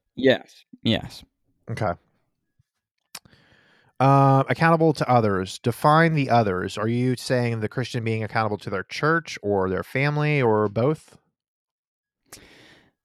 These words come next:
Speaker 1: Let's go ahead and say both. I mean, how can they form,
Speaker 2: Okay.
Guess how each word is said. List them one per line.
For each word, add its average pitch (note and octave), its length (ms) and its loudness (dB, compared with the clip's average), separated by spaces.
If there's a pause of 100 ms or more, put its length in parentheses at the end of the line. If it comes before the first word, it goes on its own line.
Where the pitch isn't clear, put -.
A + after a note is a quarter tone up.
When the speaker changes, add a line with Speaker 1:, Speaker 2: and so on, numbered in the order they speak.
(120)
Speaker 1:
Let's - 360 -4 (240)
go D#3 180 6
ahead C3+ 100 6
and A#2+ 160 4
say G#2 400 0
both. G#2 500 -2
I C#3 120 2
mean, D#3 180 4
how E3+ 240 2
can F3 220 2
they C#3 120 4
form, B2+ 400 6
Speaker 2:
Okay. A#2 140 2